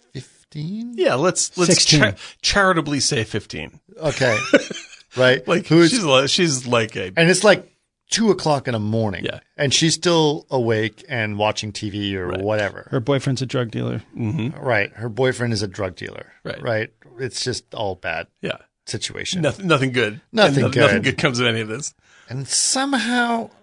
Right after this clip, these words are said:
Speaker 1: I'm trying to remember the, the
Speaker 2: He ends up watching T V with her and hanging out as he's trying to basically rip off the house. <laughs> But, but, like, any, any new angle that he can.
Speaker 1: Right, he's trying to get money or
Speaker 2: Yeah,
Speaker 1: something
Speaker 2: right.
Speaker 1: out of it.
Speaker 2: And, like, and he's gonna, like, I forgot what, leave the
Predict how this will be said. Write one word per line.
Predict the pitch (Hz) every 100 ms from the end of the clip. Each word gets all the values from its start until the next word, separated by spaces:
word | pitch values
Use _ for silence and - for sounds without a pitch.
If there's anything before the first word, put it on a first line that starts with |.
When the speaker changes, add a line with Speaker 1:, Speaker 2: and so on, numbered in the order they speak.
| _
Speaker 1:
I'm | - 139
trying | - 202
to |
remember | 180 156 131 131
the, |
the | 156
Speaker 2:
He | 151
ends | 175 -
up | 143
watching | 156 143 147
T | - -
V | 143 131
with | 127 113
her | 117
and |
hanging | 107 107 127 107
out | - 107 _ -
as | 123
he's | 120
trying | - 151
to | 120
basically | 123 117 120
rip | 104 -
off | - -
the |
house. | 107 - 113 - -
<laughs> | 208 - 262 - -
But, | 226 254 - 202 151
but, | 165 151
like, | 262 - - - - - 202
any, | 185 190 160 170
any | 170 165
new | 147 139 147
angle | 151 117 127 120
that | 113
he | 110
can. | 110 123 113 104
Speaker 1:
Right, | 143 120
he's | 117
trying | 180
to | 160
get | 135
money | 107 113 147 160 156
or | 160
Speaker 2:
Yeah, | 123
Speaker 1:
something | 110 123 - 107
Speaker 2:
right. | -
Speaker 1:
out | 117 104
of |
it. | 104 101 _
Speaker 2:
And, | - 131
like, | 127 131 131
and | 131 123 135 135
he's | 113 117
gonna, | 151 139
like, | 120 110 - 101 -
I |
forgot | - - 98
what, | 117 107
leave | 113 131 139
the | 131